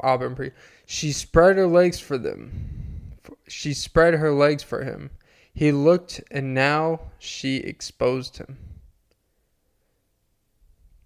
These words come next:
Yeah, you're not wearing panties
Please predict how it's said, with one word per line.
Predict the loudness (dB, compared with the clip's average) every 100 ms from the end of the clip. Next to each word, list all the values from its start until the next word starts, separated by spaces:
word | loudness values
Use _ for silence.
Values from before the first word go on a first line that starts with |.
| _ _ -20 _ _ _ -20 _ _ -20 -18
Yeah, | -4 4 4
you're | 4 0
not | 2 4
wearing | 4 0 2
panties | 2 2 -2 -2 -4 -6